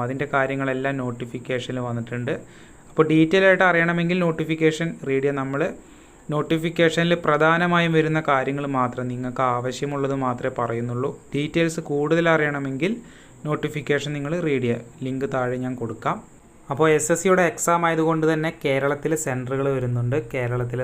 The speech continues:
നമ്മുടെ എറണാകുളം, കൊല്ലം, കോട്ടയം, കോഴിക്കോട്, തിരുവനന്തപുരം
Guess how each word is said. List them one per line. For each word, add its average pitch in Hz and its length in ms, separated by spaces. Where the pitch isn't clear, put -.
നമ്മുടെ 120 320
എറണാകുളം, 156 520
കൊല്ലം, 139 380
കോട്ടയം, 135 500
കോഴിക്കോട്, 131 600
തിരുവനന്തപുരം 135 800